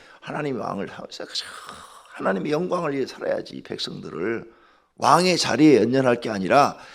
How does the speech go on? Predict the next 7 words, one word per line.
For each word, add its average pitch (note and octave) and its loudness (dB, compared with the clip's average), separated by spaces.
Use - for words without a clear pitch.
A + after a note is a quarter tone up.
백성들을 F3+ 4
이끌고 - -4
어떻게든지 - -8
하나님을 - -4
영화롭게 D3 -4
해야 G#2+ -6
되는데 G2+ -8